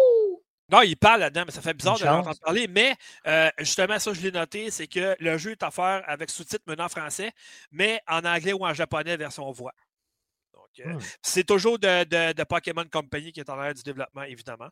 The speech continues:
Speaker 1: C'est, c'est leur franchise, eux autres, c'est Pokémon, évidemment. Euh, il y a plusieurs Pokémon, t'as plusieurs interactions avec les Pokémon,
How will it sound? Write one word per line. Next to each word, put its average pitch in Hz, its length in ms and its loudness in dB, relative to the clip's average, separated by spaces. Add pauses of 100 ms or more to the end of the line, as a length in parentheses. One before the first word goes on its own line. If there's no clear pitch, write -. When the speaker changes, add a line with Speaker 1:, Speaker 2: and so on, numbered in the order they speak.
(480)
Speaker 1:
C'est, - 160 -12
c'est 120 180 -6
leur 120 140 -8
franchise, 120 400 -12
eux 120 100 -8
autres, 156 140 -10
c'est - 100 -14
Pokémon, 127 440 -16
évidemment. 120 400 -18 (480)
Euh, 165 580 8
il 156 80 -8
y 160 60 -2
a 160 60 0
plusieurs 233 340 0
Pokémon, 196 400 -4
t'as 202 140 -8
plusieurs 214 220 -2
interactions 208 380 -6
avec - 100 -14
les 165 60 -6
Pokémon, 151 500 -6